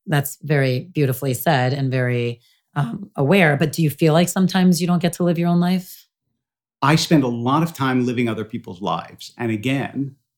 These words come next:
Speaker 2: advantages and disadvantages, you know? I mean, you, you walk into a wedding and you're the person that counts 'cause you're gonna be doing the wedding. You walk into a funeral and maybe you don't know this person, but you're the one who actually has to stand up and summarize their life.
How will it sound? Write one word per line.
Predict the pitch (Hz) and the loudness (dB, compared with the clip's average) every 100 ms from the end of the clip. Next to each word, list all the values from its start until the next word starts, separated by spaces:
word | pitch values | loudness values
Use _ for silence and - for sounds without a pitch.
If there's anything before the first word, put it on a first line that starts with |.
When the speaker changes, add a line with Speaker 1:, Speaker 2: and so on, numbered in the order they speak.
| _ | _
Speaker 2:
advantages | 104 95 87 82 98 113 | -12 -8 -8 -8 -8 -6
and | 131 | -4
disadvantages, | 156 - 90 - - - - - | -4 -6 -10 -14 -14 -16 -16 -14
you | 98 | -8
know? | 92 123 143 - - | -6 -6 -12 -18 -6
I | 113 | -2
mean, | 110 107 - | -2 -4 -6
you, | 123 165 180 - - _ | 2 4 4 -2 -20 _
you | 123 175 | 0 2
walk | 220 170 156 - | 2 -2 -4 0
into | 139 135 120 | 0 2 -2
a | |
wedding | 113 110 92 - 131 123 _ _ _ _ _ _ - | -2 -4 -6 -8 -10 -12 _ _ _ _ _ _ -6
and | 120 107 110 _ _ _ | -4 -4 -8 _ _ _
you're | 107 113 | -6 -6
the | 120 | -4
person | 120 110 120 | -8 -6 -6
that | 120 | -4
counts | 190 214 - - - _ | -4 -4 -10 -18 -20 _
'cause | - 104 | -6 -4
you're | 123 117 | -4 -2
gonna | 123 | -2
be | 120 | -2
doing | 110 110 | -2 -4
the | 127 | -2
wedding. | 175 - - _ _ _ - | -4 -6 -14 _ _ _ 0
You | 147 | 2
walk | 196 160 151 | 4 4 2
into | 127 131 | 2 -2
a | |
funeral | - 165 143 107 | 0 2 2 2
and | 117 | 0
maybe | 139 175 | 0 0
you | 190 | 0
don't | 160 127 | -2 -2
know | 165 | -2
this | 170 - | -2 -4
person, | 110 98 104 | -8 -6 -8
but | - | -6
you're | 135 180 | -2 0
the | 190 | 0
one | 143 | 0
who | 120 | -2
actually | 127 - 139 117 | -4 -4 -6 -6
has | 135 - | -8 -10
to | 110 | -10
stand | - 123 | -6 -4
up | 120 117 | -4 -6
and | 110 | -8
summarize | 123 120 117 117 | -4 -4 -4 -4
their | 127 123 | -4 -4
life. | 113 104 - - | -6 -10 -18 -20